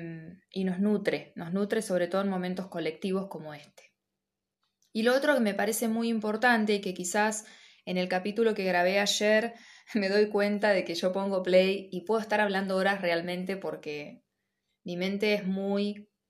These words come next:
está muy conectada, como que encuentra una idea, la compar-, la combina con otra y encuentra otra idea, una tercera idea, por decir así.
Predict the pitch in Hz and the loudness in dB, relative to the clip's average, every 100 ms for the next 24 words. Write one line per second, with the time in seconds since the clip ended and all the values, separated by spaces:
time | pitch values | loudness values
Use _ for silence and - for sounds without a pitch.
0 | _ - - 180 202 202 196 175 - 190 | _ -10 -4 -2 -2 0 0 0 0 2
1 | 180 170 165 165 165 170 185 202 202 202 | 4 2 -4 -12 -12 -6 -2 0 0 0
2 | 190 185 196 202 196 175 170 165 165 190 | 0 0 2 2 2 -2 -4 -8 -4 -4
3 | 180 175 165 170 175 202 202 190 185 196 | -2 -6 -4 -6 -2 -2 0 0 -2 -2
4 | 202 202 180 170 180 180 185 180 185 175 | -2 -2 -4 -4 -4 -2 -2 -2 -2 0
5 | 180 180 180 - 180 175 170 - 185 180 | 0 0 -2 -8 -8 -4 -4 -4 -4 -2
6 | 175 180 180 170 170 180 170 170 185 185 | 0 0 0 -4 -8 -8 -8 -6 -6 -6
7 | 185 | -8